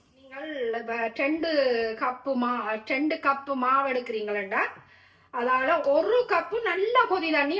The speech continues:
எடுங்கோ. கல் தண்ணி எடுத்து விட்டுட்டு அதுக்கு பிறகு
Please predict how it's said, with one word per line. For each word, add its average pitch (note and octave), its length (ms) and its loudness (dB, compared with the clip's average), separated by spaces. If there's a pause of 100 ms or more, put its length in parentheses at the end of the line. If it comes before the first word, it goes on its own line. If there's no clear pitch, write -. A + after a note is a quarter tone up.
எடுங்கோ. A3 320 -2 (440)
கல் B3+ 180 0
தண்ணி C4 300 -2
எடுத்து A3+ 280 -6 (100)
விட்டுட்டு C4+ 440 -2 (520)
அதுக்கு G#4 280 2 (140)
பிறகு G#4 320 2